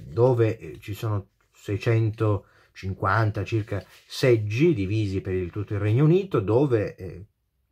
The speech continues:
in quel seggio, in quel collegio, in quella circoscrizione, il candidato si presenta e anche con un voto in più rispetto agli altri vince e si prende tutto il seggio.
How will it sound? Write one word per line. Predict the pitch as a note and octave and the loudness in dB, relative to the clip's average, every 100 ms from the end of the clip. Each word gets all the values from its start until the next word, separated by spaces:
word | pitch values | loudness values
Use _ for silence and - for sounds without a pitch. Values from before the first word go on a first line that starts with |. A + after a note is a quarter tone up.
| _ _ _ - | _ _ _ -16
in | F#2 | -2
quel | A#2+ A#2+ | 0 0
seggio, | - A2 B2 | 0 0 2
in | A2 | 0
quel | A2+ G#2+ - | 0 -2 -4
collegio, | - A2 A2+ G#2 A2 | -4 0 2 0 -2
in | |
quella | G#2 G2 | -4 -4
circoscrizione, | F#2 G2+ G#2 - D3 D3+ D2+ B2 E2+ | -6 -8 -8 -6 -8 -6 -4 -4 -4
il | - | -4
candidato | G2+ G#2+ G#2+ G2+ F2+ | 0 2 2 0 -4
si | - G#2 | -8 -4
presenta | B2+ C3 F2 D2+ F2 - A#2+ _ _ _ _ _ - | -2 -2 -4 -8 -10 -10 -12 _ _ _ _ _ 2
e | F3 D#3+ - | 4 4 0
anche | D#3+ F3+ D#3+ A2 | 0 2 2 0
con | A#2 A2+ | 2 2
un | A#2 | 2
voto | A2+ D#3+ B2 - | 4 6 4 2
in | B2+ | -2
più | A#2 C#3 | 0 0
rispetto | A2+ G#2+ F#3 | 0 -2 -4
agli | B2 | -2
altri | F2+ - F#2 | -4 -8 -6
vince | B2 A2 G#2 - F3 - _ _ | -2 0 0 0 -2 -4 _ _
e | A2 B2 | -6 -6
si | - G#2+ | -6 -10
prende | - F#2+ G2 F2+ | -6 -4 -4 -6
tutto | F#2 D2 F#2+ | -8 -8 -6
il | E2+ E2+ | -6 -6
seggio. | D2+ D#3 B2 E2+ D#2 | 0 0 0 -2 -8